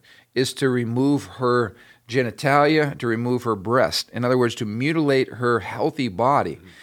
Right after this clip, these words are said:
Speaker 1: That's called compassion. Our view would be called heartless and bigoted
Speaker 2: Right.
Speaker 1: because the word compassion n-, doesn't mean the same thing.
Speaker 2: Yeah.
Speaker 1: Our compassion is rooted in a tr-, in truth.
Speaker 2: Yeah.
Speaker 1: And if you separate truth from compassion,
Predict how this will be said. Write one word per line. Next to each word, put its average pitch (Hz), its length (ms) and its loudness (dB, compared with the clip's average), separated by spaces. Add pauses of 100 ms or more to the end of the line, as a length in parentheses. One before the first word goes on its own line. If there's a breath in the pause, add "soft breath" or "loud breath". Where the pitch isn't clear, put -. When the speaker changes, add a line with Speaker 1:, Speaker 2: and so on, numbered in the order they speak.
(220 loud breath)
Speaker 1:
That's 190 260 0
called 160 260 0
compassion. 123 840 -6 (600 soft breath)
Our 185 200 2
view 143 220 0
would 127 140 0
be 123 120 -4
called 113 340 0
heartless 131 640 -2
and 101 260 -12
bigoted 127 500 -2
Speaker 2:
Right. 87 160 -6 (840 soft breath)
Speaker 1:
because 151 500 0 (200)
the 135 100 2
word 156 220 0
compassion 131 800 -4
n-, 131 140 -4
doesn't 139 360 -2
mean 139 460 -4
the 113 120 -4
same 123 360 -4
thing. 160 380 -4
Speaker 2:
Yeah. 85 60 -14 (460 loud breath)
Speaker 1:
Our 165 160 2
compassion 135 680 0
is 117 160 -4
rooted 127 320 -2
in 113 180 -2
a 110 140 -2
tr-, - 340 -10
in 120 280 0
truth. - 600 0
Speaker 2:
Yeah. 90 220 -4
Speaker 1:
And 131 120 0
if 139 140 2
you 127 80 0
separate 139 560 0
truth 214 340 0
from 127 220 -6
compassion, 117 800 -4